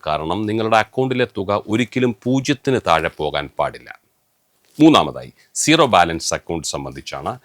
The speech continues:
മിനിമം ബാലൻസ് നിലനിർത്താൻ പ്രയാസമുള്ളവർക്ക് അവരുടെ അക്കൗണ്ട് സീറോ ബാലൻസ് സൗകര്യമുള്ള ബി എസ് ബി ഡി അക്കൗണ്ടുകളിലേക്ക് സൗജന്യമായി മാറ്റാൻ ബാങ്കുകൾ തന്നെ അവസരം നൽകണം.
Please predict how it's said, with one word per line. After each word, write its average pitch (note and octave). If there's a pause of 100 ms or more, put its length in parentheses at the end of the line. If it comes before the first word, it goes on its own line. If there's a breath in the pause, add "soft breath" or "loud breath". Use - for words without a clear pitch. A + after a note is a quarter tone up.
(180 soft breath)
മിനിമം D#3
ബാലൻസ് A#2+
നിലനിർത്താൻ G2
പ്രയാസമുള്ളവർക്ക് F2
അവരുടെ A2
അക്കൗണ്ട് G#2 (240 soft breath)
സീറോ F3
ബാലൻസ് G2
സൗകര്യമുള്ള D#2+
ബി F#2
എസ് B2+
ബി F2
ഡി F2+
അക്കൗണ്ടുകളിലേക്ക് E2+
സൗജന്യമായി A#2+
മാറ്റാൻ D#2 (100)
ബാങ്കുകൾ F#2 (100)
തന്നെ E2
അവസരം D#2
നൽകണം. D#2